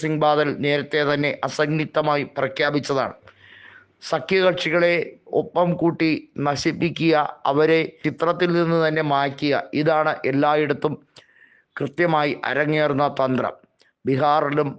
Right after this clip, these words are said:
മറ്റ് സംസ്ഥാനങ്ങളിലും ഇതുതന്നെയായിരിക്കും ആവർത്തിക്കുന്നത്. ശിവസേനയുടെ അവസ്ഥ കണ്ടില്ലേ? ഇതൊരു ഉദാഹരണം മാത്രമെന്ന്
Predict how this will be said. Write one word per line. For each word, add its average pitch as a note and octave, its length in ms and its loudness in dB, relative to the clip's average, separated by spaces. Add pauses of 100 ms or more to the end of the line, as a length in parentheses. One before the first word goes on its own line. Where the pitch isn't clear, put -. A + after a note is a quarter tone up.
(160)
മറ്റ് C3+ 380 -2
സംസ്ഥാനങ്ങളിലും D3 800 0 (220)
ഇതുതന്നെയായിരിക്കും C#3+ 920 0
ആവർത്തിക്കുന്നത്. B2+ 640 -2 (160)
ശിവസേനയുടെ D3 800 0
അവസ്ഥ C#3+ 260 -2 (120)
കണ്ടില്ലേ? C#3+ 380 0 (680)
ഇതൊരു D3+ 280 2
ഉദാഹരണം D#3 580 2
മാത്രമെന്ന് C#3+ 540 0